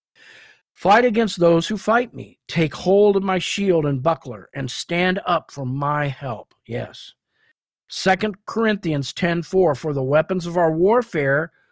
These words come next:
are not carnal, but mighty in God for the pulling down of strongholds." Yes, we're armoring up. We're gonna pull down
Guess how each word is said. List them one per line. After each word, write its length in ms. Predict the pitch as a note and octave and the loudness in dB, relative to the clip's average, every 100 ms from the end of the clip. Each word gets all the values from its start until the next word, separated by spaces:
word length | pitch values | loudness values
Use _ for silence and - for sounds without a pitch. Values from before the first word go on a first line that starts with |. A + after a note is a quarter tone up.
| _ - | _ -4
are 120 | C#3+ | 0
not 340 | D#3+ G3 - | 2 0 0
carnal, 500 | - F#3+ F3 A#2+ A#2 _ - | -2 0 0 -2 -6 _ 0
but 220 | D#3+ - | 0 0
mighty 500 | C3+ D3 F#3+ A3 A#3 | -2 2 2 0 -2
in 160 | A3+ G3 | -2 0
God 560 | G3+ F3+ D#3 D#3+ F3+ _ _ _ _ | 2 4 4 2 -2 _ _ _ _
for 200 | - E3 | -2 0
the 100 | D3+ | 0
pulling 400 | - - F#3+ F3+ | -2 0 2 2
down 240 | E3+ E3+ E3+ | 2 0 -2
of 100 | - | -4
strongholds." 760 | - F3+ F3+ E3 C3 A#2 A2+ | -2 0 0 0 -4 -6 -2
Yes, 380 | F3 A3+ A#3+ - | 2 2 2 0
we're 160 | F#3 | -2
armoring 560 | - A3 B3+ B3+ B3 A#3+ | 0 0 2 0 -4 -4
up. 260 | - A3 - | 0 0 0
We're 80 | F3 | -6
gonna 220 | F3 E3+ | -6 -6
pull 440 | - C4+ C4 A#3+ _ _ _ _ _ C#3 | -4 2 2 2 _ _ _ _ _ -4
down 640 | G3+ A#3 G#3+ F3 G3+ G3 | 2 4 6 4 2 -2